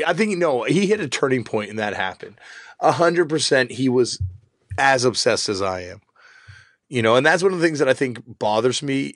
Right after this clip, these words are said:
is, and, and I think affected Mike's relationship with, and Mi-, Mike and my relationship, I should say, is the fact that it, it, like, he just, like, changed so much <laughs> at a certain point, like, just so much, just became so cynical.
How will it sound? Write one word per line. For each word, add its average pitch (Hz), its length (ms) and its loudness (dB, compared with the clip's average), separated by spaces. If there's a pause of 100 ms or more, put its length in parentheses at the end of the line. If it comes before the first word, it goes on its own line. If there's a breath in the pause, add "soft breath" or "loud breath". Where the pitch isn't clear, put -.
is, 117 420 -6 (180)
and, 117 180 4
and 113 240 -2
I 110 140 0
think 107 160 -2
affected 107 400 -2
Mike's 104 340 -2
relationship 110 680 -4
with, 113 120 -2 (100)
and 113 220 0
Mi-, 110 140 -4
Mike 101 240 -2
and 95 100 -6
my 95 120 2
relationship, 107 520 0
I 120 80 0
should 123 160 -12
say, 123 200 0 (500 loud breath)
is 123 160 0
the 113 80 2
fact 117 320 0
that 113 320 0 (1300 loud breath)
it, 123 300 -10
it, 127 100 -4
like, 127 160 0
he 143 260 0
just, 147 300 0
like, 131 280 0
changed 131 520 0
so 131 440 2
much 110 540 -2 (280)
<laughs> - 300 -16
at - 180 0
a - 80 2
certain - 500 0
point, - 460 -2
like, - 140 0
just - 260 0
so 508 320 2
much, 147 460 -2 (640 loud breath)
just - 160 -10
became 208 180 2
so 415 320 2
cynical. 175 640 0